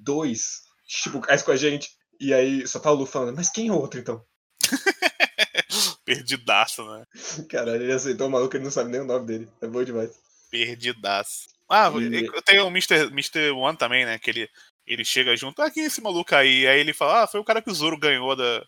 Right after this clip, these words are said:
Speaker 1: <laughs> Sim.
Speaker 2: do lugar." E fala, "Tá, <laughs> então não importa." <laughs> Tipo, ah, se você perdeu, foda-se, você é um merda.
Speaker 1: Mas aí a gente tem basicamente várias cenas muito cools deles usando poder. Você tava
Speaker 2: Uhum.
Speaker 1: com saudade do poder de areia do Crocodile.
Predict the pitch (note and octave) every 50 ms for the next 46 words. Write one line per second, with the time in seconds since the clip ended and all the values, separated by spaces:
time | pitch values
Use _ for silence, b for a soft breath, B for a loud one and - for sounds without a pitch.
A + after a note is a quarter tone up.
0 | _ _ - - - - - F#4+ G4 - - - _ - - C#3 D3 C#3+ - C3+
1 | C3+ D#3+ G3+ D4 - - - D4+ - - - F#4+ D4+ G3 D3+ D3 - - - -
2 | - - - D#4+ D4+ B3 F3+ - _ C3+ B2+ - - _ C3 - - F3 F#3+ -
3 | - A#3+ - F#3+ F#3 F3 - - - C#4+ - - - _ - D#3 C3+ B2+ C3+ D#3+
4 | F3 F3 _ _ B F#3 G3+ B - - E3 D3 C3+ C#3 B2+ - - B2 - -
5 | C#4+ A3 F#3 D3 C3+ A#2+ B2 A#2+ A#2+ A#2+ - - _ _ _ _ B B B B
6 | B B B _ _ _ _ _ - A#2 A2 G#2 G#2 G#2 G2+ G2+ G2 G#2 G#2 G#2
7 | G#2 G#2 G#2 G#2 G#2 G#2+ A2+ A2+ - - A2 G#2+ G#2+ G#2 G#2 G2 A2+ B2 B2+ -
8 | C#3 A#2+ A#2+ A#2+ - A2 G#2+ A#2 B2+ C3 B2 - - B2 A#2+ A#2 - - C3+ D3+
9 | - - - C#3+ F3 F#3 G3 - - - _ _ _ - A#2+ A#2 A2 G#2 G2 B2
10 | B2+ A#2+ - A#2+ A2 G#2 A2 C3 D3 D3+ - _ _ _ - D#3+ E3 D#3 D3+ C#3+
11 | C3 - - D3 A#2 B2+ C3 B2+ - - B2 A#2 A#2+ A2+ A#2+ A2+ A2 A2 A2 A2
12 | G#2+ G#2 G#2+ G#2+ G#2 G2+ - A2+ - G#2+ G2+ G2+ G2 G#2+ A#2